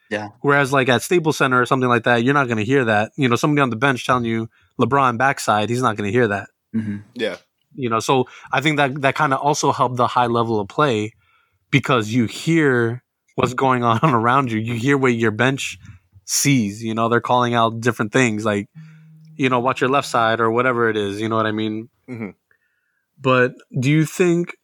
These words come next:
Speaker 2: so one, one of the things that came into discussion prior to the bubble was if it was a success, that we would possibly see it again, perhaps in a different format. And one of the things that was coming up or, like, t-, being talked about was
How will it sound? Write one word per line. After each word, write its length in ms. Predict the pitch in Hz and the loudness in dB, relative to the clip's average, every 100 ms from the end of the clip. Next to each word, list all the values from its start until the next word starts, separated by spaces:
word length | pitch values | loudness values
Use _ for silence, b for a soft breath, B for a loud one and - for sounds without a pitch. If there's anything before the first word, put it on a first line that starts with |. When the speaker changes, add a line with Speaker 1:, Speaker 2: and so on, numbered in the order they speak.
| B B B | B B B
Speaker 2:
so 260 | - 202 175 | -6 0 0
one, 320 | 175 170 208 | 2 2 2
one 140 | 175 202 | 2 2
of 80 | |
the 100 | 190 | 2
things 180 | 165 156 | 2 2
that 120 | 139 - | 2 2
came 220 | 143 135 | 2 4
into 320 | 127 117 120 | 2 0 -2
discussion 600 | 117 110 135 123 123 107 | -2 0 0 0 0 0
prior 280 | 131 127 127 | 0 0 0
to 120 | - | 0
the 100 | 113 | -2
bubble 460 | 110 117 110 104 104 _ _ _ _ _ _ _ | 0 0 2 -2 -4 _ _ _ _ _ _ _
was 200 | 139 127 165 | 0 0 0
if 140 | 131 | 0
it 60 | 147 | 2
was 260 | 160 190 | 2 0
a 60 | 165 | -2
success, 680 | 160 - 113 107 - - - _ _ - | -4 0 0 0 -4 -10 -14 _ _ -2
that 100 | 127 | 0
we 120 | 135 | 2
would 140 | 131 | 2
possibly 460 | 127 127 - 123 113 | 2 -2 0 0 0
see 200 | - 120 | 0 0
it 100 | 110 | 0
again, 520 | 104 123 117 101 107 - _ _ _ _ _ _ - | 0 0 0 -4 -12 -20 _ _ _ _ _ _ -4
perhaps 440 | 139 143 143 143 | -2 0 -2 0
in 100 | 139 123 | 0 2
a 60 | |
different 320 | 117 127 123 - | 0 -2 -4 -4
format. 520 | 139 127 110 104 107 _ _ _ _ _ _ _ _ - | -2 0 0 -4 -6 _ _ _ _ _ _ _ _ -6
And 420 | 127 127 123 123 | -2 0 0 0
one 80 | 143 | 0
of 80 | 147 | 2
the 100 | 143 | 2
things 220 | 156 139 | 2 0
that 160 | 139 123 | 0 2
was 220 | 120 107 | -2 -4
coming 460 | - - 143 131 120 | -10 -2 0 0 0
up 240 | 127 127 | 0 2
or, 160 | 113 113 | 2 2
like, 260 | 127 107 | 0 -2
t-, 120 | - 190 | -4 -6
being 200 | 131 120 | -4 -2
talked 220 | 143 160 | 0 -2
about 240 | - 120 120 | 0 0 2
was 480 | 120 117 113 107 | 2 2 0 -4